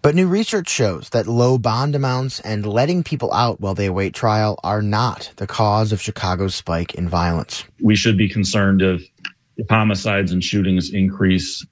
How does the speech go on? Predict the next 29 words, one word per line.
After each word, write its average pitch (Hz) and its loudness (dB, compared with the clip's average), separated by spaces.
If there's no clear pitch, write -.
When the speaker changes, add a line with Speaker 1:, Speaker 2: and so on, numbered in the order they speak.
Speaker 2:
but 110 2
I 110 2
think 120 0
oftentimes 113 0
we're 101 0
looking 101 0
for 98 0
really 98 0
simple 92 0
answers 90 0
to 90 -2
why 85 2
those 87 0
things 85 -2
are 80 0
occurring. 82 0
Speaker 1:
Loyola 120 2
professor 110 -4
David 107 -2
Olson 117 -2
is 104 -2
one 120 0
of 123 0
the 113 -2
authors 113 0
of 95 -2
the 98 -4
new 101 0
study. 110 0